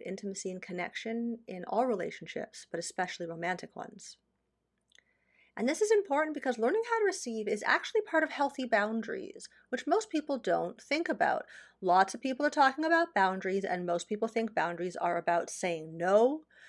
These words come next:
Boundaries are about telling people what you don't like and speaking your truth, which is all true. And at the end of the day, what a boundary really is, is just about knowing where you are and where you are not.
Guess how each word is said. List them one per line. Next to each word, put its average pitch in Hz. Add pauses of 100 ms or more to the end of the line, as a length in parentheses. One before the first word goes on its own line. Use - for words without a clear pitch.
(180)
Boundaries 185
are 185
about 180
telling 180
people 180
what 170
you 180
don't 165
like 190 (240)
and 175
speaking 370
your 330
truth, 311
which 339
is 370
all 240
true. 277 (480)
And 233 (500)
at 233
the 233
end 302
of 381
the 381
day, 247 (120)
what 214
a 220
boundary 302
really 254
is, 226 (220)
is 247
just 294
about 320
knowing 254
where 214
you 330
are 196
and 226
where 208
you 240
are 214
not. -